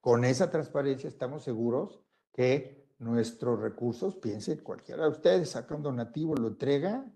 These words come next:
y lo, lo que ustedes quieren es que ese dinero llegue a donde ustedes pensaron que iba a llegar y no que se vaya por otro lado. Y por eso también las medidas antilavado de dinero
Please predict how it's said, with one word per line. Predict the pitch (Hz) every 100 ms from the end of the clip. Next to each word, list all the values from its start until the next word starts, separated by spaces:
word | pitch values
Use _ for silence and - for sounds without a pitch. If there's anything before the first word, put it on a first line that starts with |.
| _
y | - 123 120
lo, | 117 113 110 - _ - 127 110
lo | 117 117
que | -
ustedes | 117 - 190 190
quieren | 170 208 170
es | 151
que | - 156
ese | 160 180
dinero | 120 110 147
llegue | 151 123 123 - - _ _ -
a | 127
donde | 113 117 110
ustedes | 113 - - 143 170
pensaron | - 120 110 139 120
que | -
iba | 120
a | 110
llegar | 101 120 143 - - _ _ _ _ _ _ _ _ _
y | 127
no | 131
que | 131
se | 127
vaya | 120 127
por | -
otro | 110 104 95
lado. | 101 - _ _ _ _ _ _ _ _ _
Y | 202
por | 196 190
eso | 170 170
también | 156 120 135 139 147
las | 113 104
medidas | 110 117 131 131
antilavado | 113 - 104 104 117 123
de | 107
dinero | 98 104 104 131 135 139 -